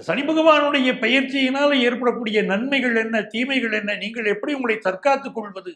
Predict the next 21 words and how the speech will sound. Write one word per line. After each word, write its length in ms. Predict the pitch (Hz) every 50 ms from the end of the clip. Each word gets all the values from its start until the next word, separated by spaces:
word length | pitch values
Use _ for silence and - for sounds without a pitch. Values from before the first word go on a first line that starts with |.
| _ _
நம்மளுடைய 340 | - 214 233 233 247 240 233 226 233
டி 100 | 262 294 311
வியில 260 | 302 285 269 262 320 320 269
உங்களுக்கு, 300 | 254 240 240 233 - 254
இந்த 100 | 226 220 214 -
சேனல்ல 480 | 208 214 233 262 302 247 233 233 269 269
உங்களுக்கு 260 | 262 226 220 214 214 - 208
தேவையான 460 | 214 226 233 247 247 247 254 269 269 262 226
நிகழ்ச்சிகள் 560 | 202 220 240 240 196 - 233 214 220 214 214 214
எல்லாம் 240 | 214 220 254 285 277
நம்ம 140 | 233 196 -
கொடுத்துட்டு 340 | 196 180 170 196 185 - 156
இருக்கேன். 240 | 156 - - - _ _ _ _ 135 139
வார 200 | 170 196 233 247 240 226
பலன்களை 380 | 208 202 202 196 190 208 240 254 220 180
வாரந்தோறும் 760 | 175 185 214 233 233 240 233 208 233 233 240 262 269 262 - 247
தவறாமல் 440 | 202 190 196 214 214 214 214 233 226
உங்களுக்கு 240 | 202 196 185 - 175
கொடுத்துட்டு 300 | 175 175 - 190 170 170
இருக்கோம். 280 | 165 - 156 147 - - _ _ _ _ _ _ _
ஒவ்வொரு 560 | 165 175 208 233 262 277 294 359 349 339 330